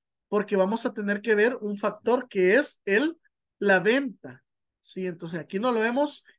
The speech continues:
involucrado. Haga de cuenta y caso que aquí es como que fuera una empresa que le, l-, de servicios, eh, varios, ¿verdad? Entonces, por eso.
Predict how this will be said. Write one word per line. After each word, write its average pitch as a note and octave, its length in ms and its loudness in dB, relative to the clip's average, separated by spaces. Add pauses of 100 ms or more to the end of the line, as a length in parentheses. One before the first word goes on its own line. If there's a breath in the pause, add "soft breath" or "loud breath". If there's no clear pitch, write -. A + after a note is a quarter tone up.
involucrado. F3+ 760 0
Haga G#3 180 0
de A3+ 120 0
cuenta A#3 240 -6
y G3+ 40 -16
caso B3 260 -4
que G3+ 80 -4
aquí G3 260 -6
es B3+ 120 -6
como A3+ 340 -4
que A3+ 260 4 (340 loud breath)
fuera A#3 200 2
una A#3 100 0
empresa B3 640 0 (540 soft breath)
que G3 880 0
le, F#3+ 260 0
l-, F3 560 -2 (380)
de F#3+ 200 -8
servicios, G3+ 640 -8 (140)
eh, D#3+ 340 -8
varios, E3 380 0
¿verdad? C#3+ 180 -12
Entonces, G3 520 -6 (420)
por F3+ 200 0
eso. D3 320 -4